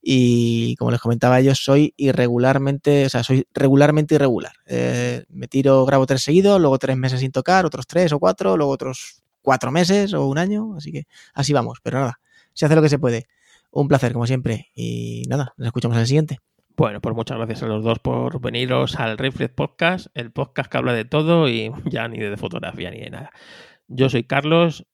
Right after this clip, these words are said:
Speaker 2: las quejitas de este programa se las mandáis a Frank, que como se las refanfinfla, pues las dais a él, que,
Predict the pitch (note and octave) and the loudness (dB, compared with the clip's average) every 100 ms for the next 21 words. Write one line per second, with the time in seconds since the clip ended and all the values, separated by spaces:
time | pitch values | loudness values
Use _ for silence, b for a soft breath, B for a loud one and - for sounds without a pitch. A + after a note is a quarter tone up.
0 | _ - B2 - - C#3+ D3 C3+ C3+ C3 | _ -10 -10 -8 -8 -4 0 0 0 0
1 | B2+ B2 C3 C3+ B2 A#2 A#2 C3 A#2 C3+ | 0 0 -2 -4 -6 -4 -2 0 0 0
2 | D#3 F#3 F3 - A#2 A#2+ A#2 A#2 A#2 A#2+ | 0 -2 -8 -10 -10 -8 -8 -8 -12 -8
3 | D3 E3+ F3+ - b b b - B2 G#2+ | -8 -4 -6 -8 b b b -4 -2 -2
4 | A2+ A2 A2 A#2 A#2 D3 F3+ F3 - A#2 | -8 -10 -10 -8 -4 -4 -6 -12 -16 -16
5 | B2 - - D3 | -16 -18 -20 -20